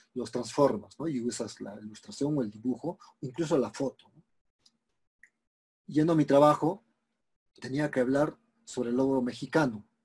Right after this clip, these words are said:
Hice el lobo mexicano, la ilustración, pero claro, te dicen, "¿Sabes cuánto mide?". "Mide tanto". "Ah, mira, es grande".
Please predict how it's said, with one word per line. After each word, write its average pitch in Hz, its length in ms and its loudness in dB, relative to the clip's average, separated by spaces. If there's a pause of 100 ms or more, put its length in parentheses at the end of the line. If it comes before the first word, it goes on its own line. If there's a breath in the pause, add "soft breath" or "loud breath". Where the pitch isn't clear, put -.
(460)
Hice 156 240 0
el 147 60 4
lobo 147 220 4
mexicano, 156 560 2
la 139 100 2
ilustración, 139 720 -2 (440)
pero 127 160 -2
claro, 160 260 6
te 143 80 0
dicen, 175 220 0
"¿Sabes 208 240 4
cuánto 202 260 4
mide?". 185 220 8
"Mide 185 220 6
tanto". 143 320 0
"Ah, 196 120 -4
mira, 185 220 0
es 147 40 -16
grande". 131 380 0